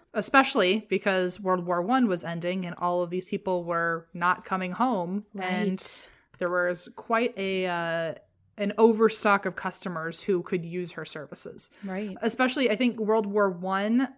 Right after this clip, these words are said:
Speaker 1: I think, I don't remember, but this was when I was s-,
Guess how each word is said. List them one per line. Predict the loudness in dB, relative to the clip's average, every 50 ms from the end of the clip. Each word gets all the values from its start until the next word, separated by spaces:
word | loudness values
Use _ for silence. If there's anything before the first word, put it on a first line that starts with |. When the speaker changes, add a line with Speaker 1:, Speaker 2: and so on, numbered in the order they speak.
| _ _ _ _ _ _ _
Speaker 1:
I | 4 4 4
think, | 4 0 -8 0 2 4 4 4 2 -2 -12 -6
I | -2 -2 0
don't | 2 2 0
remember, | 2 0 -2 -2 -2 -4
but | -6 -6 -8
this | -8 -8 -6 -4
was | -4 -4 -4 -4 -6
when | -6 -4
I | -2 -4 -4
was | -2 -4 -4 -4 -4 -8 -10 -12 -12 _ _ _ -18
s-, | -16 -16 -14